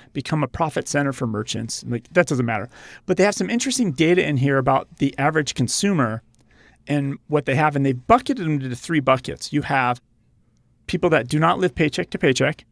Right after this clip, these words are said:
you have people that live paycheck to paycheck but are comfortable, and then you have people that live to paycheck to paycheck but have great diffi-,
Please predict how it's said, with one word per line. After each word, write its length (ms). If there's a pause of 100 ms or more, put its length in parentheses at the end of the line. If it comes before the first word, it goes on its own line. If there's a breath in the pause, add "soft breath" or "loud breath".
(180)
you 160
have 100
people 240
that 180
live 280
paycheck 380
to 60
paycheck 440
but 100
are 80
comfortable, 640 (260 loud breath)
and 120
then 60
you 100
have 120
people 280
that 200 (100)
live 360
to 80
paycheck 320
to 100
paycheck 400
but 140
have 140
great 200
diffi-, 240